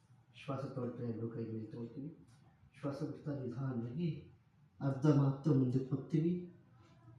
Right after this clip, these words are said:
ಎರಡು ಕೈಯಿಂದ ಪಾದ ಗಂಟು ಇಟ್ಕೊಳ್ತೀವಿ. ಶ್ವಾಸ ತೊಳ್ತಾ ಎಡ ಮಂಡಿ ನೇರ ಮಾಡ್ತೀವಿ. ಸಹಜವಾದ ಉಸಿರಾಟ, ಪಾರ್ಶ್ವ ಕೋನಾಸನ.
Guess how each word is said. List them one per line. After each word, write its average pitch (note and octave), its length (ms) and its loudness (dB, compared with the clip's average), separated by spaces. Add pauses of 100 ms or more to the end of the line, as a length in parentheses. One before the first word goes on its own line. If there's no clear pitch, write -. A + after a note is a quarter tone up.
ಎರಡು D#3+ 220 6
ಕೈಯಿಂದ C3+ 340 0 (120)
ಪಾದ B2+ 260 -2
ಗಂಟು B2 280 -2
ಇಟ್ಕೊಳ್ತೀವಿ. C#3 520 -2 (800)
ಶ್ವಾಸ C3+ 160 2 (120)
ತೊಳ್ತಾ C#3 340 2 (800)
ಎಡ C#3+ 140 4
ಮಂಡಿ C3 300 2
ನೇರ A2 320 0
ಮಾಡ್ತೀವಿ. - 360 -12 (1500)
ಸಹಜವಾದ C#3 500 6
ಉಸಿರಾಟ, B2 480 -4 (1080)
ಪಾರ್ಶ್ವ D3 540 0
ಕೋನಾಸನ. A2+ 720 -4